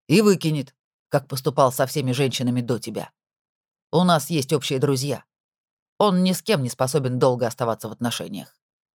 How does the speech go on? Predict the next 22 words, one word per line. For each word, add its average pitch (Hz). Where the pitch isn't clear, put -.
Вырываюсь 160
из 147
его 151
рук, 220
выбегая 175
на 170
лестничную 165
площадку. 156
Прохладный 160
воздух 156
немного 151
облегчает 151
муки. 120
Оказывается, 175
в -
квартире 180
было 175
жутко 190
душно, 170
буквально 180
нечем 180
дышать. 147